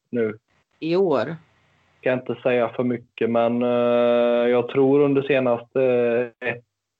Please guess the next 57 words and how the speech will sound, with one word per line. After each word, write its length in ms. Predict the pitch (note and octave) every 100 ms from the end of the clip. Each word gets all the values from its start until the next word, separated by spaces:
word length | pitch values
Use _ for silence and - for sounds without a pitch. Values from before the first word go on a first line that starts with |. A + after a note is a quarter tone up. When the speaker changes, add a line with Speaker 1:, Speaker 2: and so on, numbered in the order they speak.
| A2
Speaker 1:
eller 180 | A2+ A#2+
ett 80 |
och 60 | A2+
ett 80 | A2
halvt 220 | A2+ G#2+
år. 240 | A2+ A2 A2 _ _ _ _ _ _ _ _ _
Speaker 2:
Mhm. 140 | D#3+ D3+ F#3
Speaker 1:
Sen 120 | C#3+
corona 380 | B2+ D#3 C#3 B2+
började 360 | D3 C3+ A#2 C#3
egentligen, 380 | B2+ A2 A2+
kan 140 | A2 A#2
man 80 | A#2
väl 80 | A2+
säga, 300 | B2 G#2+ G2+ -
för 80 |
det 60 | B2
var 160 | B2 A#2+
då 160 | A#2+
vi 100 | B2
började 240 | B2 B2 A#2+
låna 180 | A2+
Speaker 2:
Mm. 180 | A2+ -
Speaker 1:
upp 60 | -
pengar. 220 | A#2+ B2
Innan 340 | C#3 C#3+ B2+
betalade 460 | C#3 C#3+ D3 C3 C3
vi 160 | B2 B2+
av. 400 | A#2 B2 B2+ A2+ _ _ _ - _ _ _ _ -
Så 60 | D3
att 100 | C3
vi, 40 |
Speaker 2:
Mhm. 140 | D3+ C#3+
Speaker 1:
jag 100 | D3
menar, 340 | C#3+ C3 - - -
vi 260 | C#3+ C#3+ -
har 300 | D#3+ F3 C3+
ju 80 | E3+
inte 180 | E3+ C#3+
de 160 | A#2+
pengarna, 360 | A2+ G#2+ G2+ G2+
för 120 | -
vi 100 | A#2+
har 160 | C#3 D3+
ju 60 | C3
en 60 |
statsskuld 540 | B2 C3+ - - C3+ C#3+
på 80 |
tio 260 | D3 D3+ B2+
gånger 180 | A#2+ A#2
det 160 | A2
snart 300 | A#2+ G#2 -
redan. 380 | A2+ G#2+ A#2 C3+ - _
Speaker 2:
Ja. 180 | A#2+ E3
Speaker 1:
Så 40 | D#3
de 100 | C3 - D3+ -
pengarna 240 | C#3+ C3